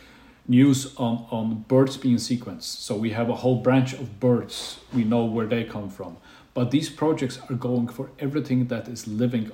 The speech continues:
on, in the world. So we will be, we will sequencing everything. The price will drop dramatically. So we'll probably be able to do genome sequencing for a hundred dollars, uh, routinely.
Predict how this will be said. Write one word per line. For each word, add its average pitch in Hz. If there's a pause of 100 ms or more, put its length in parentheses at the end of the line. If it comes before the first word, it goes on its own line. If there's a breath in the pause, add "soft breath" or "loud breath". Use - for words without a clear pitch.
on, 107
in 135
the 113
world. 101 (360 loud breath)
So -
we 131
will 170
be, 160 (200)
we 156
will 156
sequencing 139 (120)
everything. 139
The 104
price -
will 127
drop 113
dramatically. 151
So 131
we'll 113
probably 120
be 117
able 113
to 107
do 107
genome 127
sequencing 113
for 110
a 101
hundred 113
dollars, 139 (420)
uh, 107 (100)
routinely. 123